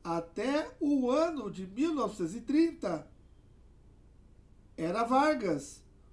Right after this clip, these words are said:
onde o então presidente Getúlio criara benefícios, subsídios em prol das empresas que, acredite se quiser,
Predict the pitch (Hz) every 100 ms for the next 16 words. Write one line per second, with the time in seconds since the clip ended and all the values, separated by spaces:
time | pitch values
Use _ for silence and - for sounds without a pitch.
0 | - - 180 277 320 220 190 185 262 302
1 | 294 190 208 202 269 285 208 302 339 -
2 | 330 381 277 170 139 - - - - -
3 | - - - - 170 175 190 262 311 254
4 | 165 143 - 165 170 202 208 262 339 -
5 | 196 165 - - - - - - - 156
6 | 196 208 277 330 262 196 151 - - -
7 | - - - 165 160 165 196 285 311 220
8 | 170 233 208 240 269 320 262 240 214 -
9 | - - - - - - - 175 170 175
10 | 254 262 190 240 330 - 190 170 - 214
11 | 226 277 302 240